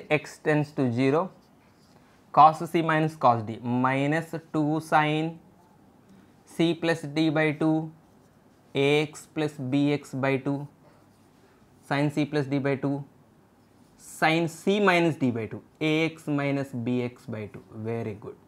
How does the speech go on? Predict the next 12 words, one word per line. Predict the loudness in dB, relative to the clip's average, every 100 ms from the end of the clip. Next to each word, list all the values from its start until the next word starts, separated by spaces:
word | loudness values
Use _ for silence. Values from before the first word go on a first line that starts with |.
| -16 -14
very | -12 -16
good. | -18 -20 -20 -20 -20 _ _ _ -20 -20 _ -20 -12 -8 6
By, | 6 6 2 -2 -10 _ _ -20 _ _ _ _ _ _ -4 0
by | 0 0 -6 -14 _ _ _ _ 0 0
x | 2 -2 -2
square, | 0 4 4 2 -8 -20 _ _ _ _ _
x | 2 2 0 -14 -14 -16 _ _ _ -2 4
into | 6 4 4 2 0 -2 -4 -4
x. | -16 -20 -20 -20 -20 _ -20 _ _ _ -10 -2
దూరం | 2 2 2
అయిపోయింది | -4 -6
కదా, | -2